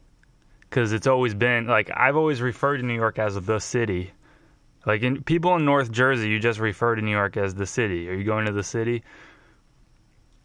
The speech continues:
Like, it, I've al-, it's always been in my backyard. I could see the Empire State Building from my childhood bedroom window, for Christ's sake. So for me, not much of a vacation spot.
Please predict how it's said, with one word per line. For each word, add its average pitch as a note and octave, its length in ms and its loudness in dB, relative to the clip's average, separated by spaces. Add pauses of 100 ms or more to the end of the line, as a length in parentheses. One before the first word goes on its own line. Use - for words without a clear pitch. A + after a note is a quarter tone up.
(100)
Like, B2+ 180 2
it, - 220 -6
I've B2+ 240 4
al-, D3 220 2
it's C#3+ 120 -2
always D#3+ 200 4
been C#3 120 0
in B2+ 60 0
my A2+ 100 2
backyard. G2 480 2
I F#2 80 -2
could A#2 120 -2
see C3 100 -4
the A#2+ 100 0
Empire A2+ 280 0
State G#2 280 -2
Building G2+ 300 -2
from G2 100 -6
my F2+ 160 -6 (400)
childhood G2+ 760 -2 (180)
bedroom G2+ 500 -2
window, G2+ 320 -2
for G2+ 160 -10
Christ's F#2+ 380 -8
sake. F2+ 300 -6 (760)
So B2+ 240 0
for C#3 140 -4
me, D#3+ 400 0
not D#3 280 2
much G3 180 0
of F#3 100 0
a E3 80 0
vacation A#2+ 600 -2
spot. G2+ 420 -2